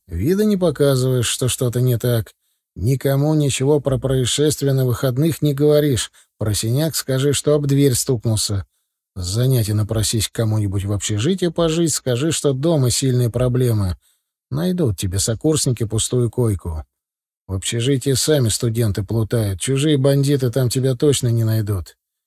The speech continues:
С общежития тоже, только в компании на учёбу иди. Когда станет безопасно, я тебе скажу. Да, и напиши мне на бумаге свой домашний адрес».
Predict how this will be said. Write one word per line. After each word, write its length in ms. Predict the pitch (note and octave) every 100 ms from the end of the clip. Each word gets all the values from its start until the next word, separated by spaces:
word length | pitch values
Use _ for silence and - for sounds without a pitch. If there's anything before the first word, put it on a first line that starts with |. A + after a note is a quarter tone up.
| _ _ -
С 100 | -
общежития 600 | F2 - B2 F#3 F3+ E3+
тоже, 400 | C3+ E3+ D3+ C#3
только 320 | D3+ D3+ C#3+
в 60 | -
компании 580 | D3+ C#3 A#2+ C3+ B2 A#2
на 120 | A2+
учёбу 480 | A2+ B2+ A#2 G#2+ G#2+
иди. 320 | G2+ G2+ F#2 - -
Когда 280 | G2+ C3+ D3+
станет 380 | - D3 D3
безопасно, 640 | C3+ C#3 D3 C#3+ F3 - A#2
я 180 | A#2+
тебе 240 | A#2 A#2+ A#2+
скажу. 600 | - B2+ B2 A#2 A2 D#2+ - _ _ _ -
Да, 260 | F#2+ G#2+ F#2
и 40 |
напиши 440 | F2+ F#2 A2+ C3+
мне 140 | A#2 G#2+
на 140 | G#2+
бумаге 440 | G#2 C3 D#3+ D3 G#2
свой 280 | - C3
домашний 500 | B2 G#2+ A2 G#2 A#2
адрес». 500 | G#2+ G2 E2 E2 -